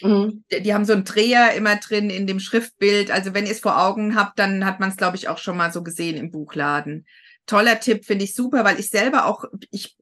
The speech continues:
Speaker 2: äh, lese wenig Krimis. Ähm, wenn, dann bin ich immer total hin und weg, aber ich weiß auch
Speaker 1: Mhm.
Speaker 2: nicht, irgendwie ist es, glaub ich, nicht so mein Genre, aber ich kann das total nachempfinden und dass man dann wirklich so getrieben ist und das unbedingt wissen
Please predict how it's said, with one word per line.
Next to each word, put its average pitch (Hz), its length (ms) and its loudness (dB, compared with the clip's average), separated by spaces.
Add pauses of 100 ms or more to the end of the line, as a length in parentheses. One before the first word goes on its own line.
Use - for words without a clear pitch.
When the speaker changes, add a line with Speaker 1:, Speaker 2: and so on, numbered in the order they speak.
Speaker 2:
äh, 202 140 -2
lese 220 400 -2
wenig 262 320 0
Krimis. 277 580 0 (640)
Ähm, 226 380 4 (220)
wenn, 220 300 4
dann 277 160 4
bin 269 140 0
ich 320 100 -6
immer 247 160 0
total 254 380 2
hin 277 160 0
und 254 160 -2
weg, - 200 0
aber 240 200 2
ich 233 100 -6
weiß 240 220 2
auch 240 160 2
Speaker 1:
Mhm. 226 60 0
Speaker 2:
nicht, - 180 -8
irgendwie 254 320 -2
ist 240 140 0
es, 240 120 -6
glaub 226 200 2
ich, 233 100 -4
nicht 254 160 -2
so 240 80 -2
mein 220 420 2 (140)
Genre, 247 600 2
aber 220 200 2
ich 226 100 -8
kann 254 160 -2
das 254 160 -4
total 247 640 0
nachempfinden 233 1000 0
und 208 300 -4
dass 202 160 -2
man 214 160 -2
dann 208 160 2
wirklich 226 240 -2
so 214 100 0
getrieben 196 420 -4
ist 196 180 -8
und 190 80 -6
das 190 120 -8
unbedingt 208 400 -6
wissen 202 420 -4